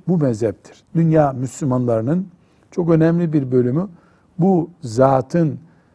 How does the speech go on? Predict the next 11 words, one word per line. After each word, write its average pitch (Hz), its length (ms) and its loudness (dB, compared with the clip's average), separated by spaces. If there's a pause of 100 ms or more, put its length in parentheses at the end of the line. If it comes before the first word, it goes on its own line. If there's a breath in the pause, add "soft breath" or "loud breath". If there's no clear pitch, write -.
(280 soft breath)
anlattığı 139 880 2
şeylerin 127 760 0 (440 soft breath)
Resulullah 135 580 2
sallallahu 135 600 2
aleyhi 131 240 0
ve 123 60 -2
sellemin 131 600 -2 (360 loud breath)
sünnetine 143 920 0 (420 soft breath)
daha 123 240 4
yakın 143 520 0 (460 soft breath)
ve 135 400 0